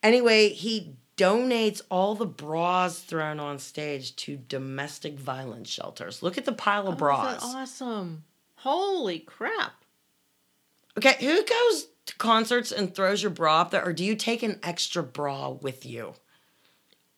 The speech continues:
Speaker 2: Who the hell knows?
Speaker 1: Now, do you take a marker and put your phone number inside the bra? Do you throw him, like, a forty-four Triple H or something? I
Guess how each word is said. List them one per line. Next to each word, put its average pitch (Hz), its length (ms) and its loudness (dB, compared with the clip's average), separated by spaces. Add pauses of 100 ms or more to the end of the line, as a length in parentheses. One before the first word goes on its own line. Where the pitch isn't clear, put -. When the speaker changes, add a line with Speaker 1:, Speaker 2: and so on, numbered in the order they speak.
(480)
Speaker 2:
Who 233 180 -2
the 202 120 -6
hell 175 360 -6
knows? 165 580 -6
Speaker 1:
Now, 233 300 10
do 190 180 -4
you 220 100 2
take 247 240 2
a 240 60 0
marker 196 440 2
and 190 260 -2
put 214 180 -4
your 165 120 -2
phone 147 540 -2
number 175 260 -2
inside 160 540 -4
the 160 60 -8
bra? 156 600 -2 (540)
Do 208 120 6
you 247 140 6
throw 226 380 6
him, 220 220 4
like, 196 340 0
a 170 60 -2
forty-four 202 1080 -2
Triple 185 480 -4
H 185 380 0
or 202 100 -2
something? 202 760 -4
I 285 640 -14